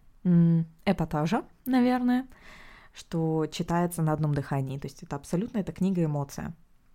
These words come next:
Сама Сири Хуствет, она уже писательница со стажем. Она родилась в тысяча девятьсот пятьдесят пятом году в Миннесоте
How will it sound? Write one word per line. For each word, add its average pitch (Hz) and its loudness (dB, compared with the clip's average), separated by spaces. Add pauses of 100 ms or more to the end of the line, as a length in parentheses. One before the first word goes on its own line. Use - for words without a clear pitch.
(120)
Сама 196 0
Сири 220 -4
Хуствет, 262 -4
она 190 0
уже 180 -2
писательница 175 -4
со 165 -8
стажем. 170 -4 (560)
Она 170 2
родилась 180 -2
в - -20
тысяча - -6
девятьсот 170 -6
пятьдесят 170 -4
пятом 165 -2
году 160 -2
в 160 -2
Миннесоте 160 2